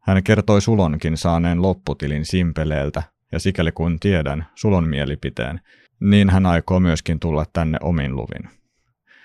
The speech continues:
Nyt on kyllä asia niin, että täällä ei sitä ollenkaan tykätä,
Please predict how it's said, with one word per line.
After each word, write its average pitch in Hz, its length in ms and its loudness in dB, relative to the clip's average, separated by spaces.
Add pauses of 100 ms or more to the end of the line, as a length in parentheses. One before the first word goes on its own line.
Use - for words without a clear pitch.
(220)
Nyt 98 320 2
on 95 120 4
kyllä 92 260 4
asia 87 360 2
niin, 85 340 0 (120)
että 82 220 -6
täällä 90 400 2
ei 85 120 2
sitä 82 260 -2
ollenkaan 80 480 0
tykätä, 80 400 -2